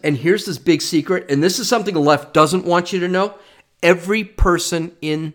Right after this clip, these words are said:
the world, every person in the United States, not in the world,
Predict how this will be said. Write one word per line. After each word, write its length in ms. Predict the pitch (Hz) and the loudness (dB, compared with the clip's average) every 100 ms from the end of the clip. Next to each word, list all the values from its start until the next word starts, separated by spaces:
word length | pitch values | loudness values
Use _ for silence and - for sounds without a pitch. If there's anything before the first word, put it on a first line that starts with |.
| _ | _
the 120 | - | -4
world, 540 | 147 131 135 127 123 123 - _ _ _ - | -4 0 0 2 -2 -4 -20 _ _ _ 2
every 240 | 196 240 | 4 2
person 420 | - 185 175 143 170 | 2 2 2 -4 2
in 140 | 180 | 2
the 80 | 165 | 4
United 380 | 147 147 131 127 | 4 4 2 0
States, 320 | 139 113 - | -4 -4 0
not 220 | 156 262 | 2 2
in 60 | 143 | 0
the 40 | |
world, 480 | 117 156 131 78 | 4 6 6 2